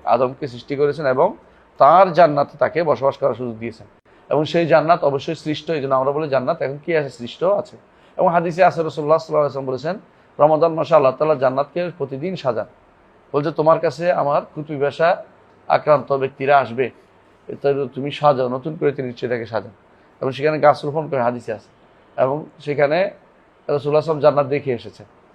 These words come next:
জান্নাত দেখে এসেছেন। এত কিছুর পরেও যদি কেউ বলে জান্নাত জাহান্নাম পরে হবে, তাহলে তারা দুর্ভাগা,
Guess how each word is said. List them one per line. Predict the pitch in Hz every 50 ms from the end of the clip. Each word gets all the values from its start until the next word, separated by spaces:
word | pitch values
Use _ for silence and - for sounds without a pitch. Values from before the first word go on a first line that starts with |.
| _ _ _ _ _ _
জান্নাত | - 120 120 143 175 185 180 -
দেখে | 156 127 143
এসেছেন। | 127 - - - - _ _ _ _ _ _ -
এত | 143 151 - -
কিছুর | 175 170 185 139 170 180 - -
পরেও | 156 151 143 156 165
যদি | 156 156 151 147
কেউ | 143 - 147 147
বলে | 143 139 135 139 143 123
জান্নাত | 131 131 131 135 139 139
জাহান্নাম | 135 139 123 123 123 127 123 123
পরে | - 135 131 120
হবে, | 120 123 127 120 120 123 - _ _ _ _ _ -
তাহলে | 143 147 151
তারা | - 156 151 156
দুর্ভাগা, | 143 160 170 156 151 135 113 98